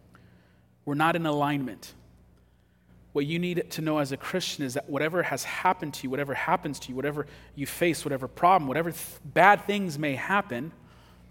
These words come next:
at the center of reality is a good God who is rich in mercy and grace. And he has adopted you in to his family. And you receive the status of son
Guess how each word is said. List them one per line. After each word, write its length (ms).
at 160
the 80
center 720
of 160
reality 640
is 180
a 80
good 320
God 340
who 140
is 140
rich 280
in 80
mercy 360
and 140
grace. 480
And 120
he 100
has 140
adopted 520
you 160
in 340
to 120
his 240
family. 560
And 140
you 120
receive 540
the 80
status 580
of 100
son 500